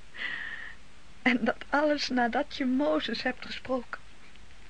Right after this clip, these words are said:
Dan is er een bliksemschicht door je heen gegaan en ben je aangeraakt door een heilig vuur. Het geeft je woorden de zekerheid van het vertrouwen.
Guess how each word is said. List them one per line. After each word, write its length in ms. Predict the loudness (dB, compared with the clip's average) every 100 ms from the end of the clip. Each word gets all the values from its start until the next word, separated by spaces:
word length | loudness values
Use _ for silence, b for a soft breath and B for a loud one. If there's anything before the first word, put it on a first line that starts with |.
| 0
Dan 160 | 2
is 120 | 2 2
er 60 |
een 100 | 4
bliksemschicht 680 | 6 6 4 2 2 2 2
door 120 | 2
je 60 | 4
heen 200 | 4 4
gegaan 280 | 2 4 4
en 80 | 6
ben 100 | 6
je 100 | 8
aangeraakt 540 | 8 6 6 6 6
door 100 | 4
een 100 | 4
heilig 320 | 6 4 2
vuur. 360 | -2 -4 -2 -2 -4 B B B B B B B -10 -6
Het 140 | -4
geeft 280 | -4 -4 -4
je 80 | 2
woorden 280 | 2 2
de 80 | 0
zekerheid 640 | -2 -2 -2 -2 -2 -4 -4
van 140 | -6
het 140 | -4
vertrouwen. 580 | -6 -8 -6 -4 -4 -6